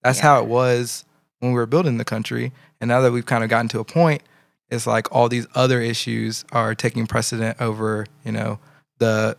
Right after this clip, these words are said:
Speaker 1: actual thriving and lives of the American people.
Speaker 2: Yeah, it's like that triangle. I forgot what it was called. It was a triangle, and it shows you, like, what needs need to happen first before you can move on to the next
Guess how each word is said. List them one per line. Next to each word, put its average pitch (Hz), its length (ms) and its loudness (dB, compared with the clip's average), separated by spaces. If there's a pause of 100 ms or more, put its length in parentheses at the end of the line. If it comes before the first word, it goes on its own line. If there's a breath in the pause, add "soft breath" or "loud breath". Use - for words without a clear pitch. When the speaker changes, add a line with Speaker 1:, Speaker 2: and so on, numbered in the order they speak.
Speaker 1:
actual 113 640 0 (140)
thriving 113 680 0 (160)
and 110 160 -4
lives 110 260 0
of 110 100 -6
the 110 120 -2
American 104 400 -6
people. 107 320 -8 (120)
Speaker 2:
Yeah, 220 340 0
it's 214 100 -4
like 233 200 -2
that 220 300 0
triangle. 226 840 -2 (500 soft breath)
I 196 100 -2
forgot 190 320 -4
what 160 120 -4
it 156 40 -6
was 180 140 -6
called. 160 260 -6
It 160 40 -6
was 175 100 -8
a 180 80 -8
triangle, 196 760 -2
and 165 140 -6
it 147 260 -12
shows 180 420 -2
you, 170 160 -8
like, 156 260 -6 (300)
what 175 240 -4
needs 175 380 -8
need 160 140 -10
to 165 100 -8
happen 160 340 -6
first 156 380 -6
before 160 280 -12
you 151 120 -12
can 151 200 -10
move 151 200 -10
on 151 160 -8
to 151 100 -14
the 147 100 -12
next - 400 -10